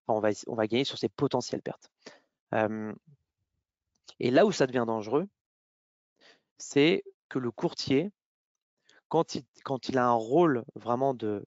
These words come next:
market maker, c'est-à-dire que c'est lui qui, c'est, c'est le prix du courtier, eh bien, il peut avoir tendance, et il va le faire, c'est d'aller manipuler le cours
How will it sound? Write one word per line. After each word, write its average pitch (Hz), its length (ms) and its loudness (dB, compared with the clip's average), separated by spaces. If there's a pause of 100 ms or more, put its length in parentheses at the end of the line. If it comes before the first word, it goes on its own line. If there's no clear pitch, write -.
(360)
market 123 480 -2
maker, 139 400 0
c'est-à-dire - 300 -8
que - 60 -18
c'est - 140 -10
lui 123 360 -10
qui, - 140 -14
c'est, - 100 -12
c'est - 300 -8
le 120 240 2
prix - 180 -8
du 117 120 -8
courtier, - 360 -2 (720)
eh 113 100 2
bien, 127 320 2 (340)
il 131 200 0
peut 196 180 4
avoir 139 240 4
tendance, 123 560 -6 (960)
et - 80 -14
il - 60 -10
va - 100 -6
le - 80 -14
faire, 160 220 -8 (720)
c'est - 180 -16
d'aller 117 400 2
manipuler 127 760 -2
le 120 120 -2
cours - 400 -12